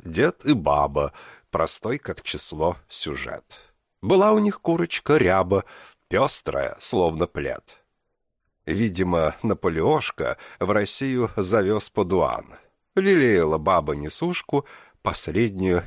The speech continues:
из могикан. Кур остальных они съели, видать, был голодный год. В многострадальной России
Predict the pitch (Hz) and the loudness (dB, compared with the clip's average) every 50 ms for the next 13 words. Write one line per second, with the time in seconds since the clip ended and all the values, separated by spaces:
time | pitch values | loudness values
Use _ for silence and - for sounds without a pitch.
0 | - - _ 98 95 78 80 82 80 78 82 80 - - - 62 50 - - _ | -6 -10 _ -6 -4 -4 -2 -4 -2 -2 -4 -6 -4 -4 -4 -6 -6 -8 -14 _
1 | _ _ _ _ _ _ _ _ _ _ _ _ _ _ _ _ _ _ _ - | _ _ _ _ _ _ _ _ _ _ _ _ _ _ _ _ _ _ _ -2
2 | 95 85 76 78 78 - - 80 78 78 90 135 180 160 - - - - - - | 0 0 0 0 -2 -2 0 0 0 0 0 0 0 0 -2 -6 -12 -4 -2 0
3 | 104 127 160 165 - - - 87 78 67 60 60 - - - - - - - - | 2 2 2 0 0 -2 -4 -4 -6 -6 -6 -8 -12 -16 -20 -20 -20 -20 -20 -18
4 | _ - 76 82 87 80 80 85 78 71 - - - - 65 73 76 82 82 78 | _ -8 -4 -4 -2 0 2 0 0 0 -2 -8 -14 -12 -8 -4 -2 -2 -2 0
5 | 73 80 87 92 87 76 71 67 67 71 73 71 71 73 71 69 - - - - | 0 0 2 2 2 0 -2 -4 -6 -8 -6 -6 -4 -4 -6 -6 -8 -12 -18 -20
6 | _ _ _ _ _ _ _ - - - 87 87 98 98 90 82 87 85 - - | _ _ _ _ _ _ _ -16 -8 -6 -2 0 2 2 2 0 0 -2 -2 -2
7 | 92 95 90 78 90 90 85 78 78 80 80 76 76 82 82 - - - - 131 | 0 0 0 2 2 2 2 2 0 0 0 0 0 -2 -2 -2 -4 -4 -2 -2
8 | 120 87 69 60 57 - | 0 0 -2 -4 -8 -12